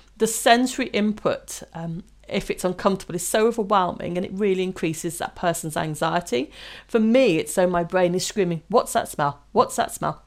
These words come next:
Get away, get away, can't stand it. What's that smell?" And we mustn't underestimate the impact of sensory difficulties on day-to-day life.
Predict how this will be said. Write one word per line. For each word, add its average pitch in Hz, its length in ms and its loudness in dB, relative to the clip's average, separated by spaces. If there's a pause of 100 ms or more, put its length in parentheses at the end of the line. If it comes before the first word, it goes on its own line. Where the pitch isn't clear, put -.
Get 254 140 4
away, 196 160 4 (100)
get 202 140 0
away, 170 200 2
can't 247 220 0
stand 175 300 0
it. - 120 -14 (120)
What's - 180 2
that - 160 -2
smell?" 180 400 2 (460)
And 202 160 4
we 226 100 6
mustn't 226 500 0
underestimate 202 680 -2
the 170 60 -2
impact - 460 -2
of 170 80 -2
sensory 160 340 -4
difficulties 160 600 -6
on 160 120 -4
day-to-day 165 500 -2
life. 156 420 0